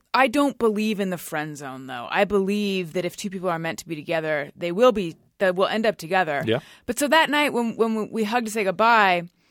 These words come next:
Speaker 1: I don't, I still don't know how it happened, but it, I think, like, we, we both turned our heads at the same time or something. I think he was actually gonna make his on the cheek, but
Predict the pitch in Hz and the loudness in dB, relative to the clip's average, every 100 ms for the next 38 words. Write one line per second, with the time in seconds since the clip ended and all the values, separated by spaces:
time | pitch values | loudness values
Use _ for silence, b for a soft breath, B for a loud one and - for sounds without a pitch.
0 | b b b b _ - 285 403 381 208 | b b b b _ 0 4 4 0 -4
1 | - - 320 - 453 523 349 302 247 247 | -2 2 2 2 2 4 4 2 2 2
2 | 220 208 208 190 175 185 - 247 285 277 | 2 -2 0 -2 -2 -2 0 2 2 0
3 | 392 359 294 220 226 247 233 220 - 220 | 0 -2 -4 -6 -4 0 0 0 -2 -4
4 | 190 180 175 175 175 180 170 - 165 156 | -4 -4 -8 -10 -12 -10 -10 -6 -6 -6
5 | 156 175 165 170 175 247 - 277 240 233 | -8 -10 -8 -8 -6 -8 -6 -4 -2 -2
6 | 220 208 190 180 175 185 175 147 - 175 | -2 -6 -4 -6 -8 -10 -10 -10 -10 -8
7 | 160 - 160 151 | -8 -8 -6 -6